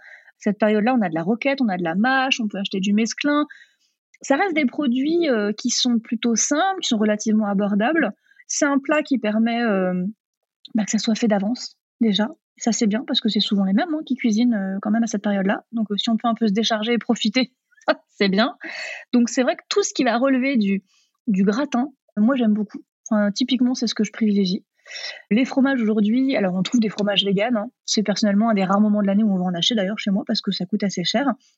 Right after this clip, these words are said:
Mais c'est vrai que pour les fêtes, je vais acheter, euh, des camemberts, euh, véganes parce que, euh, ça fait unanimité dans ma famille. Et même mon père, qui était fromager, hein, les trouve absolument excellents.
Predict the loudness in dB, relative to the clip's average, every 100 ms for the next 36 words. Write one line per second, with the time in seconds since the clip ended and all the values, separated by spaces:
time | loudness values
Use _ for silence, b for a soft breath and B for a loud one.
0 | 0 2 2 0 0 0 -2 0 0 2
1 | -2 0 -2 B B B 0 2 2 0
2 | 2 0 0 -2 0 0 -2 -2 0 0
3 | 2 0 0 0 0 0 0 0 0 0
4 | 0 0 -4 B B B _ -4 -2 0
5 | 2 2 2 2 0 -2 -2 -2 2 2
6 | 2 2 0 0 0 0 0 0 2 2
7 | 2 0 0 -2 -4 -8 -8 -6 -6 -2
8 | 0 2 2 0 0 0 -2 -4 -8 -2
9 | -2 -2 0 0 -2 -2 -2 0 -2 -2
10 | -4